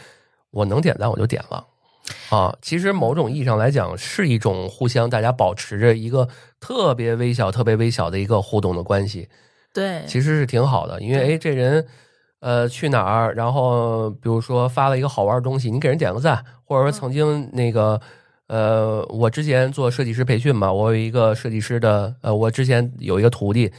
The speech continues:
Speaker 1: 现在不做设计了，在家乡开了一个打印店。然后他说：“哎呀，这个下班了，挺忙的，今天又什么服务多少客户，你给人点个赞。”
Speaker 2: 嗯。
Speaker 1: 就这种的，我觉得，呃，人家是不是在意你有没有这个心不重要，重要是说，哎，你看到了，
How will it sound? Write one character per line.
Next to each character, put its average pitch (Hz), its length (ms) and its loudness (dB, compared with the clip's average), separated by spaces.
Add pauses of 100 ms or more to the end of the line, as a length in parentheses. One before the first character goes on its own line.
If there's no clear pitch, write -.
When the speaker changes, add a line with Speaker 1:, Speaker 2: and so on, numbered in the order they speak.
(120)
Speaker 1:
现 - 140 -4
在 113 60 2
不 113 120 -6
做 131 140 2
设 135 220 0
计 104 100 -2
了， 92 100 -4
在 104 160 -2
家 107 200 2
乡 110 180 0
开 110 180 0
了 107 80 2
一 101 40 2
个 104 80 2
打 90 160 2
印 92 100 -2
店。 101 260 2 (360)
然 101 120 -2
后 107 80 2
他 117 140 0
说 110 180 0
：“哎 107 60 0
呀， 107 240 2
这 104 120 -6
个 98 120 0
下 104 160 -2
班 110 200 2
了， 104 80 0
挺 107 160 -4
忙 92 220 -2
的， 104 100 4
今 110 140 -6
天 113 140 0
又 107 200 0
什 107 120 -6
么 92 80 0
服 107 140 -4
务 101 40 0
多 101 100 2
少 98 80 4
客 107 160 -2
户， 98 140 -6
你 110 100 -10
给 113 80 -4
人 98 120 0
点 82 140 -2
个 80 100 -6
赞。” 104 180 -6 (320)
Speaker 2:
嗯。 190 160 -2
Speaker 1:
就 156 60 -6
这 240 240 0
种 101 200 -6
的， 90 100 0
我 104 160 2
觉 110 120 -4
得， 165 220 4 (500)
呃， 123 420 0 (320)
人 131 220 -2
家 233 120 2 (300)
是 - 200 -4
不 214 80 2
是 240 80 0
在 269 220 -2
意 139 200 0
你 110 480 0 (120)
有 123 140 -2
没 110 120 0
有 143 100 4
这 135 140 -4
个 117 260 0
心 143 440 0
不 123 120 -8
重 165 180 0
要， 107 260 2
重 180 120 -4
要 160 160 2
是 160 100 -8
说， 160 160 -2
哎， 175 140 0
你 135 100 -2
看 156 200 -4
到 135 160 2
了， 98 180 -4